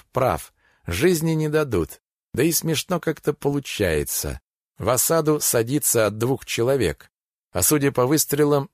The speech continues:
их всего двое. «Урядник Василий, готовы твои люди?» «Так точно! Смотреть внимательно! Сейчас они себя покажут», скомандовал Мишка и направился к воротам. «Михайло,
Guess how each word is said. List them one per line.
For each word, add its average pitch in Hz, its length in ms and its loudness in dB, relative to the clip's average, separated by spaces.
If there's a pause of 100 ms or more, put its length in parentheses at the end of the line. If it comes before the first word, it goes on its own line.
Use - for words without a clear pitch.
их 131 180 -4
всего 135 340 0
двое. 78 500 0 (720)
«Урядник 190 460 4
Василий, 135 640 2 (280)
готовы 214 400 4
твои 170 280 4
люди?» 92 420 2 (200)
«Так 233 160 2 (120)
точно! 131 560 2 (480)
Смотреть 185 640 2
внимательно! 156 760 2 (340)
Сейчас 208 400 2
они 208 340 2
себя 180 340 2
покажут», 170 600 2
скомандовал 131 720 2
Мишка 156 540 0
и 131 100 0
направился 139 640 2
к - 80 -10
воротам. 82 540 -2 (560)
«Михайло, 185 680 2